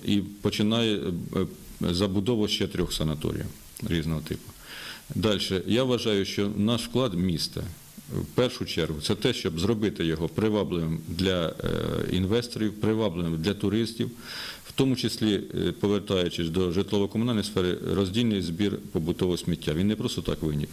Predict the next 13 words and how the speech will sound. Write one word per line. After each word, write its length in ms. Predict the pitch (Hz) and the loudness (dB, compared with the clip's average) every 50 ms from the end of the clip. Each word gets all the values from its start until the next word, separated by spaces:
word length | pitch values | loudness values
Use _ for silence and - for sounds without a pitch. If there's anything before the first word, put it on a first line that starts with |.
| - - - | -6 -4 -2
виник. 360 | 95 87 90 85 76 76 - - | 0 0 0 0 -2 -2 0 0
Він 120 | 104 113 | 0 0
виник 240 | 117 123 123 117 120 | 2 2 0 0 0
в 60 | - | 0
тому, 240 | - 131 123 117 113 | 0 2 2 2 0
що 300 | - - - 101 95 - - - | 0 0 0 0 0 0 -2 0
місто 320 | 87 92 110 110 - 113 101 | 2 2 2 2 0 -2 -2
курорт. 380 | - - 90 - 90 80 78 - - - - - - - - - - | -2 -4 -4 -4 -4 -6 -8 -12 -16 -16 -14 -14 -12 -12 -14 -4 0
Місто 280 | - 107 123 120 - 123 | 2 2 2 2 0 -2
повинно 320 | - 104 101 104 101 98 | 0 0 2 2 2 2
бути 180 | 92 95 95 85 | 2 0 0 2
завжди 300 | 92 95 90 82 92 85 | 2 2 2 2 0 -2
чистим. 360 | - - 80 - - - - | 0 -4 -6 -6 -6 -8 -8